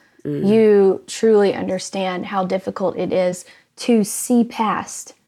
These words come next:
Speaker 2: the situation and see past, um, what you're experiencing. And in, but it's, of course, God uses everything for the good of those who love him. And so we began to see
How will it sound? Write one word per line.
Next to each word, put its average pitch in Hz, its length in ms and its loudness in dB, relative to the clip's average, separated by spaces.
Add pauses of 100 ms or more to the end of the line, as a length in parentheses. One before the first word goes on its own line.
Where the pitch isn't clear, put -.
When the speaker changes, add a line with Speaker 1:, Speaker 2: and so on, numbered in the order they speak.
(160)
Speaker 2:
the 202 100 -4
situation 185 720 -2
and 190 180 -6
see 247 220 -2
past, 196 600 -4 (520)
um, 190 640 -6 (180)
what 202 260 -4
you're 208 160 0
experiencing. - 1000 -4 (400)
And 185 640 -2 (320)
in, 240 400 4 (260)
but 202 180 2
it's, - 320 -2 (120)
of 214 220 -2
course, 240 260 2
God 208 340 0
uses 190 360 0 (100)
everything 196 560 0
for 196 180 -6
the 185 140 -2
good 185 240 -2
of 190 140 -6
those 190 240 -4
who 202 100 -2
love 185 240 -2
him. 196 180 -6
And 180 160 -6
so 190 240 0
we 196 200 0
began 196 500 0
to 202 140 -8
see 202 600 0